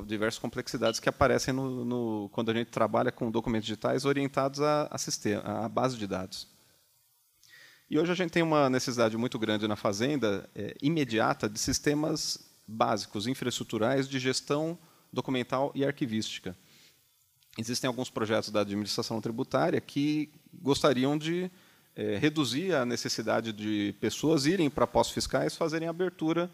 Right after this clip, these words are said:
de, de, é, solicitações. Então, por exemplo, solicitação da isenção de P V A pra deficiente físico.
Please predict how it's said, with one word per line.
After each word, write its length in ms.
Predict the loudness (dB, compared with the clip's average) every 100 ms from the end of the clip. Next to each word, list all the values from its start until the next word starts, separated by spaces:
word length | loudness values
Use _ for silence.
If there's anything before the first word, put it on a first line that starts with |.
| -14 -20 _ _
de, 680 | -6 -2 0 0 2 2 0
de, 460 | 2 2 4 2 -2 -12 -20 -10 -4
é, 300 | 0 0 0
solicitações. 880 | -2 -2 -4 -4 -2 -2 -2 -8 -14 -20 _ _
Então, 240 | -4 -4 0
por 140 | 2
exemplo, 480 | 2 2 2 -2 -2
solicitação 600 | 0 -2 -4 -2 -2 -2
da 120 | 0
isenção 640 | 2 2 2 0 2 0 -4 -18 -20 _ -8
de 180 | -2 0
P 160 | 2 4
V 160 | 6
A 200 | 6 4
pra 300 | 2 2 2
deficiente 460 | 2 -2 -2 -4 -4
físico. 520 | -2 -2 -4 -10